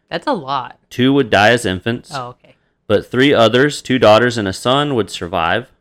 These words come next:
Speaker 2: I'm not sure if that's counting the daughter from before with the dog food man, but
Speaker 1: Dog food. <laughs>
Speaker 2: who knows?
Speaker 1: That's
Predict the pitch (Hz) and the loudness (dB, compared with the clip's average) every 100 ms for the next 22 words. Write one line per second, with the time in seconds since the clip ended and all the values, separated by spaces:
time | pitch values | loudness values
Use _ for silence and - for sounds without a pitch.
0 | _ _ _ _ _ 95 104 104 - 120 | _ _ _ _ _ -8 -2 0 -2 0
1 | 113 107 - 92 - - 101 113 117 110 | 2 2 0 -4 -4 -6 -4 -2 0 2
2 | 107 110 - 107 98 107 113 117 107 - | 2 0 -4 -6 -6 -2 0 2 0 -4
3 | 90 95 110 - 135 139 143 156 160 - | -2 0 0 -2 -4 -4 -4 -4 -6 -10
4 | - 90 87 85 80 - _ _ - 143 | -6 -2 0 0 -4 -8 _ _ -20 -20
5 | - - 165 - - - - - _ - | -16 -10 -10 -12 -20 -20 -20 -20 _ -20
6 | - 104 101 82 82 - _ _ _ _ | -6 -4 -2 -2 -6 -10 _ _ _ _
7 | _ _ _ _ _ _ _ _ _ _ | _ _ _ _ _ _ _ _ _ _
8 | _ _ _ _ _ _ _ _ 294 403 | _ _ _ _ _ _ _ _ -6 -6
9 | _ _ | _ _